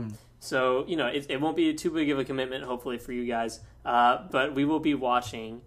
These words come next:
Speaker 2: the, uh, let me just find the year that this came out, the two thousand anime series, Fooly Cooly. Um, it's, it's actually spelled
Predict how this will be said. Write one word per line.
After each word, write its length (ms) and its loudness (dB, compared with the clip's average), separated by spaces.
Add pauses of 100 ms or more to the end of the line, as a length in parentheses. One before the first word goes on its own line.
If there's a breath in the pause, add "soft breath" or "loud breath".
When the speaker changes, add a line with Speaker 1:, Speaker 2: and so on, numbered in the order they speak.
(340 soft breath)
Speaker 2:
the, 580 2 (580 soft breath)
uh, 420 4
let 100 -6
me 100 -4
just 200 -8
find 240 -2
the 60 -2
year 220 0
that 180 -6
this 180 -8
came 300 -10
out, 240 -6
the 100 -4
two 360 2
thousand 720 2 (300 soft breath)
anime 340 0
series, 520 -4 (280)
Fooly 500 4
Cooly. 500 0 (300 soft breath)
Um, 420 2 (100)
it's, 280 0
it's 340 -2 (100)
actually 320 2
spelled 360 2